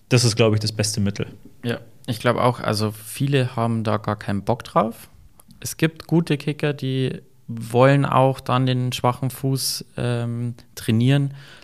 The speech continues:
Speaker 2: Da muss ich dann als Trainer mal Tipps haben. Also für mich, äh, Start ist einfach mal fünfmal vor dem Training irgendwie fest ins Netz zu bolzen. Da, dann bekomme ich schon mehr, äh, Gefühl im, im schwachen Fuß.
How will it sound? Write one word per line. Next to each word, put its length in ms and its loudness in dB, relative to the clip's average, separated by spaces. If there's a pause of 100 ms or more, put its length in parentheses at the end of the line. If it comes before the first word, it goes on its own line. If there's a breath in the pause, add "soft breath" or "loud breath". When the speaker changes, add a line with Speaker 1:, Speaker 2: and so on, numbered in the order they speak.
Speaker 2:
Da 160 6
muss 240 4
ich 80 0
dann 180 2
als 300 2
Trainer 320 0
mal 220 0
Tipps 320 -2
haben. 300 0
Also 200 -4
für 160 -8
mich, 320 -6
äh, 200 -10
Start 360 -2
ist 140 -6
einfach 240 -2
mal 340 0
fünfmal 580 0
vor 180 2
dem 120 4
Training 460 2
irgendwie 280 -2
fest 440 -2
ins 200 -2
Netz 280 -4
zu 160 -4
bolzen. 680 -2
Da, 160 -2 (200)
dann 260 -2
bekomme 300 0
ich 80 -2
schon 180 2
mehr, 260 2 (540 loud breath)
äh, 180 0
Gefühl 320 0
im, 200 2
im 140 2
schwachen 360 0
Fuß. 360 -6